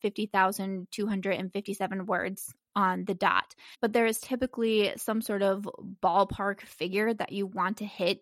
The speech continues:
depending on your genre. So chick lit is oftentimes a lot shorter than, say, a literary fiction book. Literary fiction books are generally much longer and much lengthier, whereas chick lit is a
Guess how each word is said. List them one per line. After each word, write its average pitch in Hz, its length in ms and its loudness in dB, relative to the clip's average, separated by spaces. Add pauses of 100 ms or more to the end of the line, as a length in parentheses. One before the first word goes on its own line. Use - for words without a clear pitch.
depending 190 540 -2
on 185 240 0
your 180 180 -4
genre. 170 600 -4 (240)
So 247 160 4
chick 285 320 -2
lit 220 320 2
is 202 260 -2
oftentimes 196 880 -2
a 208 80 0
lot 190 320 2
shorter 202 440 0
than, 196 300 -4
say, 190 380 0
a 202 80 0
literary 190 580 -2
fiction - 480 -8
book. - 320 -8 (180)
Literary 220 520 2
fiction 214 340 -6
books 196 320 -2 (140)
are 190 480 4 (120)
generally 202 720 -2 (220)
much 190 480 -2
longer 196 560 0
and 202 160 -2
much 208 240 -8 (100)
lengthier, 190 680 2 (420)
whereas 214 280 2
chick - 280 -4
lit 214 260 0 (340)
is 208 80 -8
a 190 120 -2